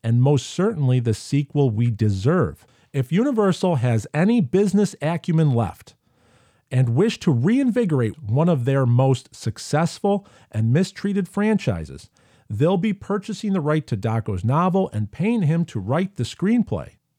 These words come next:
Uh, Ryan Daco shows us that there was a reason we didn't go in the water well before Bruce, and his rendering of Quint's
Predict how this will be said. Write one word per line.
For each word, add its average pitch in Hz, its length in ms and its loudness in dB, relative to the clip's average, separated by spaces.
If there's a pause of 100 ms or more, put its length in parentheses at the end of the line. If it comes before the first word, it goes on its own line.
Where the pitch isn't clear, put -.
Uh, 110 120 -2
Ryan 165 340 2
Daco 160 400 0
shows 156 360 -2
us 156 180 -2
that 117 260 -6
there 123 120 0
was 113 320 -2
a 110 360 -6 (500)
reason 202 440 2
we 120 120 2
didn't 226 220 0
go 170 200 0
in 139 120 2
the 123 60 2
water 110 340 -2
well 175 240 0
before 185 340 2
Bruce, 110 380 2
and 120 200 0
his 104 200 2
rendering 214 360 2
of 135 120 0
Quint's 151 260 0